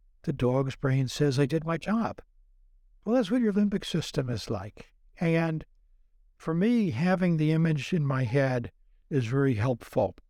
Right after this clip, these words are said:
of having, but for, for me, my limbic system, because I happen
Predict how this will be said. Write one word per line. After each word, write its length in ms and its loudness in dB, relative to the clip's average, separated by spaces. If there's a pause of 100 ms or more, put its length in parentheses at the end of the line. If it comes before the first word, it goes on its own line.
(200)
of 520 -2 (2000)
having, 600 2 (580)
but 320 -6
for, 260 -2
for 180 -4
me, 360 2
my 180 0
limbic 380 -2
system, 640 -2 (200)
because 320 -2
I 100 0
happen 460 -2